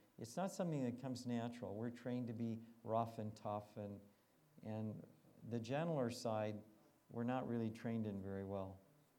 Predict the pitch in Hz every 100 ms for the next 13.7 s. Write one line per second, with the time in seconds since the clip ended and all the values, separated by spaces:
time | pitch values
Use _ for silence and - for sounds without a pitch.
0 | - - - - - - 127 147 156 131
1 | - 117 135 147 127 113 120 117 117 110
2 | 131 120 113 104 110 110 104 101 120 113
3 | 110 113 98 107 110 117 92 107 107 -
4 | 101 90 110 90 - 107 101 95 101 -
5 | _ _ _ _ _ _ _ - 117 120
6 | 185 175 131 113 - 127 127 131 123 110
7 | 110 107 107 101 98 - - - 160 175
8 | - 170 165 156 131 143 156 - - 101
9 | - - - _ _ _ _ _ _ -
10 | 107 107 101 101 - - - - _ _
11 | - - - - - 147 180 190 170 135
12 | 170 196 180 165 156 147 143 143 131 123
13 | 147 135 120 127 120 101